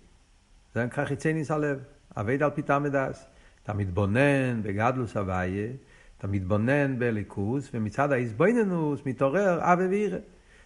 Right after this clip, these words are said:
אז אווה ויראה, שעל פי טעם ודעת, זה מה שנקרא חיצייניס הלב. אביידה, אביידה, אביידה מצד כיחס הגלויים. אה, וזה שייך לביאה. מה שאין כן אביידה של פנימיוס הלב, למיילו מטעם ודעת שייך לאצילוס. למה? מה הקשר?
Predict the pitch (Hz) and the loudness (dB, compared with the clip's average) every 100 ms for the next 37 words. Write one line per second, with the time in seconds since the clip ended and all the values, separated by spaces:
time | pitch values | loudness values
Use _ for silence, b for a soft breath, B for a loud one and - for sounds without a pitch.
0 | - 107 101 120 156 151 165 208 214 185 | -8 -2 2 4 2 0 0 2 2 0
1 | 160 139 120 - 180 175 165 175 180 214 | 0 -2 -2 0 2 2 2 2 4 4
2 | 190 175 151 175 175 147 170 170 190 185 | 4 2 0 0 0 0 -2 0 2 4
3 | 170 180 185 180 160 160 156 147 - - | 2 0 0 0 0 0 -2 -4 -10 -16
4 | 131 143 165 160 151 147 170 165 143 147 | -2 0 0 0 0 0 0 -2 0 0
5 | 170 175 165 165 - 170 147 156 151 147 | 0 0 -2 -4 -2 -2 -2 0 0 0
6 | 139 147 - - - B B B B B | 0 -6 -20 -20 -20 B B B B B
7 | - 101 113 - 95 101 87 - - 127 | -2 0 0 -2 -2 0 2 2 2 0
8 | 104 95 - 135 165 208 175 - - - | 0 -2 -2 0 4 4 4 -4 -20 -20
9 | - - - - - B B B - 98 | -20 -20 -20 -20 -20 B B B -4 -4
10 | 87 101 127 156 139 113 101 120 160 120 | -2 0 2 2 0 -2 0 0 0 0
11 | 117 107 139 240 254 214 196 202 202 180 | -2 0 2 4 4 2 2 0 2 2
12 | 156 139 160 240 240 226 208 208 202 208 | 0 2 6 6 4 2 0 0 4 4
13 | - 180 147 143 117 - 90 - - 95 | 4 0 0 -2 -4 -6 -6 -8 -6 -4
14 | 82 85 113 120 - - - | -4 -4 -2 -2 -2 -10 -10